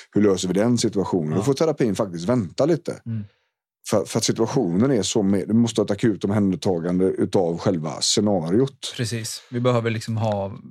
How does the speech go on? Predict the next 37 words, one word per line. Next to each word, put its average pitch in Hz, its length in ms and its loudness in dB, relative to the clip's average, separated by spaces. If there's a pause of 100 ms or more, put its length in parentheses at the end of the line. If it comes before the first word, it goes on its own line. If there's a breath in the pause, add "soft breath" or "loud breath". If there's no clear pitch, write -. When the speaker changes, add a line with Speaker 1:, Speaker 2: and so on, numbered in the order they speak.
(140)
Speaker 2:
göra 117 480 0
någonting 110 280 -4
åt 101 180 -8
det 95 140 -8
just 107 400 -8
nu, 113 260 2
nu, 107 100 4
Speaker 1:
Eh, 107 120 2
Speaker 2:
nu, 104 160 -6
nu. 107 300 -6
Speaker 1:
ja, 120 240 0
exakt. - 540 -2 (180)
Och - 60 0
då 139 80 2
är 156 100 4
det 131 80 0
så. 95 280 -2 (180)
Och 135 300 0 (540)
man 135 100 0
kan 180 180 2
jobba 160 240 2
lite 156 180 -2
parallellt 143 400 0
med 131 140 2
återhämtning 104 540 -2
och 107 60 0
sådär, 107 240 2
men 110 300 2 (840)
generellt 143 360 2
sett 110 180 0
så 107 80 -2
handlar 107 200 2
det 107 60 2
mer 120 260 4
om 110 140 0
problemlösning 101 720 0 (300 loud breath)
Speaker 2:
Mm. 107 120 -6